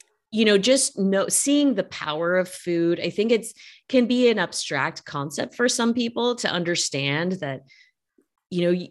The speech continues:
you, you really are, we are affected. We are affected by the way we nourish ourselves and,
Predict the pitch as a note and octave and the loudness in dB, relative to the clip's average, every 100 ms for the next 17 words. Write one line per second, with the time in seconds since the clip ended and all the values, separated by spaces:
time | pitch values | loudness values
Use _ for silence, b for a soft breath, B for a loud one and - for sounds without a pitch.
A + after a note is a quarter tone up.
0 | - F#3 G#3 A#3 A3 - _ C#3 - F#3 | -10 -2 0 2 0 -6 _ -16 -12 -4
1 | G#3 A3+ G3+ A#3+ C4+ A#3 A3+ G#3+ G3 A3+ | 0 2 4 6 6 6 4 2 2 2
2 | G#3+ A#3 A3+ - A3 - - - - - | 4 2 0 -4 -6 -6 -10 -10 -14 -12
3 | F3 F3+ F#3 F#3+ F#3+ G#3 G#3+ A3+ F#3 E3 | -2 2 4 2 2 0 2 -2 0 0
4 | E3 E3+ E3+ E3+ B B B - F3 E3 | 2 2 0 -4 B B B -6 -2 0
5 | E3 E3 D#3+ D3+ D3+ E3 D#3+ D#3 D#3 - | 2 2 0 -2 0 0 0 -2 -2 0
6 | C#3 C#3+ F3 G3+ F3+ D3 D3 D3 | 0 2 0 -2 -4 -4 -4 -6